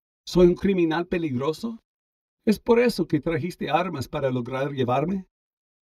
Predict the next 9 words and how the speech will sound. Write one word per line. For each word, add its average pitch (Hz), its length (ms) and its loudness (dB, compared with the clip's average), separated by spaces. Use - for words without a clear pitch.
Podrías 180 520 4
haberme 160 400 2
arrestado 139 640 -4
fácilmente 165 720 -2
en 123 100 4
el 117 160 0
templo 139 300 -2
de 120 160 0
Jerusalén. 110 720 -4